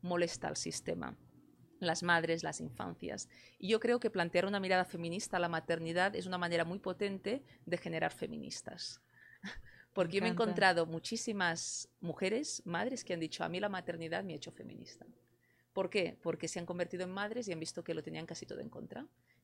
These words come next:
Speaker 1: que las violentaban en su parto, que las
Speaker 2: Ujú.
Speaker 1: maltrataban, que no podían amamantar cuando lo deseaban, o que les daba, daban el biberón y las criticaban por ello, o que las discriminaban en el empleo,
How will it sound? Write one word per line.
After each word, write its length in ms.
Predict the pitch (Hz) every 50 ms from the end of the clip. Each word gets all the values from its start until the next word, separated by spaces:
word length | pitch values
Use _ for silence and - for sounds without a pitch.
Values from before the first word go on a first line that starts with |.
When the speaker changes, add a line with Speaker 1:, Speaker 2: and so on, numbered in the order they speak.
| _
Speaker 1:
que 140 | _ - 165
las 160 | 156 151 - 156
violentaban 520 | 156 156 151 147 147 - 156 151 156 156
en 80 | 151 151
su 160 | - - 196
parto, 440 | - 196 196 - - 185 196 208 214 - _
que 80 | - 196
las 140 | 202 180 151
Speaker 2:
Ujú. 40 | 160
Speaker 1:
maltrataban, 720 | - 202 208 151 156 - 185 190 180 180 185 196 208 220 233 - - - - _ _ _ _
que 400 | - 180 170 160 160 156 156 156
no 120 | 165 170 165
podían 240 | - 160 156 156
amamantar 400 | 160 160 151 156 151 151 160 -
cuando 180 | - 160 156 160
lo 80 | 156 156
deseaban, 640 | 165 156 - 214 208 196 190 185 180 180 190 -
o 140 | - 180 -
que 160 | - - 156
les 140 | 151 156 151
daba, 260 | - 151 151 156 156
daban 300 | 156 160 160 160 156 160
el 100 | 156 151
biberón 320 | 156 151 156 156 156 156 160
y 60 | 156
las 180 | 156 160 - -
criticaban 520 | - 156 147 - - - 156 151 147 147
por 140 | - 202 220
ello, 360 | 220 208 196 185 180 196 208 - _ - - - _ _ _
o 140 | - 165 160
que 120 | - 170
las 140 | 160 156 -
discriminaban 580 | 160 147 - - 165 160 160 160 156 156 151 151
en 100 | 156 156
el 80 | 156 165
empleo, 520 | 190 220 214 - 214 196 180 175 175 196